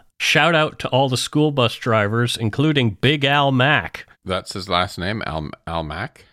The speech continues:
Speaker 1: No, no. Big Al.
Speaker 2: Okay.
Speaker 1: He's Big Al. His last name is McGinnis.
Speaker 2: Okay.
Speaker 1: So he's got the most Canadian name ever.
Speaker 2: Al, Al
Speaker 1: And
Speaker 2: McGinnis.
Speaker 1: well, also a, a hockey player is named Al McGinnis, but he's not the same person.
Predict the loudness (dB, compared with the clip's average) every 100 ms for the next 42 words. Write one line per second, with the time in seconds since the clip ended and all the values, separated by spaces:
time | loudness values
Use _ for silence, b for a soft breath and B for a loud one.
0 | _ _ _ _ -2 0 0 -4 -10 _
1 | -2 0 0 0 -2 -2 _ _ -14 -8
2 | -4 -4 -4 -2 -2 0 0 0 -2 -4
3 | -6 0 2 2 2 0 0 -2 -2 -4
4 | 0 0 0 -4 -6 -10 -12 _ _ -12
5 | -10 -8 -10 -10 _ _ _ -4 0 0
6 | 0 -2 0 -2 0 0 0 0 -2 -2
7 | 0 -2 -4 -4 -4 -4 -6 -10 _ -8
8 | -4 -2 -4 -8 -10 _ -10 -2 0 2
9 | 2 0 -2 -2 -6 -10 -20 _ -2 2
10 | 4 4 2 0 -2 -2 -4 -12 -10 -6
11 | 0 0 0 -6 -6 -4 -4 -6 -6 -6
12 | -6 -6 -6 -6 -8 -8 -6 -8 -8 -12
13 | -10 -4 -4 0 -2 -2 -6 -6 -6 -8
14 | -12 -14 -14 -16